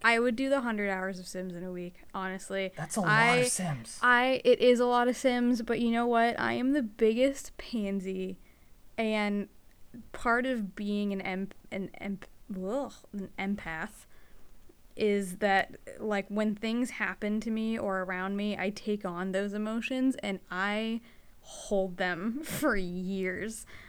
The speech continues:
Speaker 1: I still remember horror movies I saw as a child, and I still get nightmares to this day as a full-grown adult. So that one experience playing a V R horror game
Speaker 2: Mm-hmm.
Speaker 1: will stay with me for years,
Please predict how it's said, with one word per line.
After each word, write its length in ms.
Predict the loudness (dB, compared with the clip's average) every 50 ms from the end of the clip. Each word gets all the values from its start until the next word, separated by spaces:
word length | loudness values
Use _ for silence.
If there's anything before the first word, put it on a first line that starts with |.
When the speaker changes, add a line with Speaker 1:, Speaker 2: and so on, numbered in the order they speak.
| -6 -2
Speaker 1:
I 220 | 0 2 2 2
still 320 | 0 -2 0 0 0 2
remember 600 | 2 0 0 0 -2 -2 0 0 0 0 0 -4 -8 -6
horror 240 | -2 -2 0 0 -2
movies 380 | -2 -4 -4 -4 -4 -4 -4 -6 -6
I 120 | -6 -6
saw 280 | -6 -4 -4 -4 -2 0
as 220 | -2 -2 -2 -4
a 60 | -6
child, 720 | -6 -6 -10 -8 -6 -6 -4 -4 -4 -2 -2 -4 -6 -6 -8 -16 -20 -20 -12 -4
and 160 | -4 -2 0
I 200 | 2 2 0 0
still 300 | 0 -4 -8 -4 -4 -4
get 200 | -2 -2 -4 -4
nightmares 680 | -4 -6 -6 -6 -6 -6 -6 -4 -4 -4 -4 -6 -8 -10 -16 -18 -20 -20 -20 -20 -20 -20 -20 -20 -16 -12
to 160 | -6 -2 -2 -2
this 180 | -2 -2 -6
day 480 | -4 -6 -4 -2 0 0 0 0 0 -2 -2
as 360 | -4 -4 -4 -4 -6 -8 -10 -10
a 140 | -10 -10 -10
full-grown 600 | -12 -14 -14 -10 -8 -8 -8 -8 -8 -8 -8 -8
adult. 440 | -8 -8 -8 -6 -6 -8 -8 -10 -16 -18 -20 -20 -20 -20 -20 -20 -20 -20 -20 -20 -20 -20 -20 -20 -14
So 320 | -10 -4 -2 0 0 2
that 240 | 2 0 0 0 0
one 280 | -2 -2 -2 -2 -2
experience 840 | -4 -6 -8 -10 -12 -12 -10 -8 -6 -4 -4 -2 -2 -2 -2 -4 -4
playing 320 | -6 -8 -6 -6 -4 -6 -6
a 40 |
V 220 | -6 -6 -6 -6 -6
R 200 | -4 -6 -6 -6
horror 380 | -6 -4 -4 -2 -2 -2 -2
game 460 | -2 -4 -4 -6 -4 -4 -2 -2 -2 0 2
Speaker 2:
Mm-hmm. 340 | 4 4 4 2 -2 -6 -2
Speaker 1:
will 140 | 0 0 0
stay 480 | 0 -4 -8 -4 -2 0 0 0 0
with 320 | -2 -2 -2 -4 -4 -4 -6
me 180 | -10 -10 -10 -12
for 220 | -14 -12 -12 -12 -12
years, 720 | -12 -12 -12 -12 -12 -8 -8 -8 -8 -6 -6 -8 -8 -10